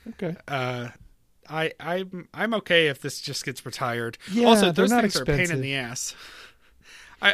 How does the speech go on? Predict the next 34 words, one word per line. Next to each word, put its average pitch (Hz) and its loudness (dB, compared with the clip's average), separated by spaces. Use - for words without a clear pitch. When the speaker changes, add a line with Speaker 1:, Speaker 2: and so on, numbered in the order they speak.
Speaker 2:
I've 185 -2
purchased 202 -2
those 156 0
many 147 -4
times 139 -2
for - -10
catering 127 -2
things 120 -8
for 123 -6
work 123 -4
and 127 -10
use 156 -6
them 147 -4
about 127 -6
twice, 127 -4
and 135 -8
then 123 -6
either 127 -8
the 123 -10
spout 151 0
breaks 143 -2
or 123 -6
it 123 -12
Speaker 1:
Yeah. 165 -4
Speaker 2:
leaks, - -4
or 123 -4
they 190 -4
never, 147 -4
they 175 -6
never 165 -4
live 139 -6
up 123 -6
to 135 -8
expectations. 120 -10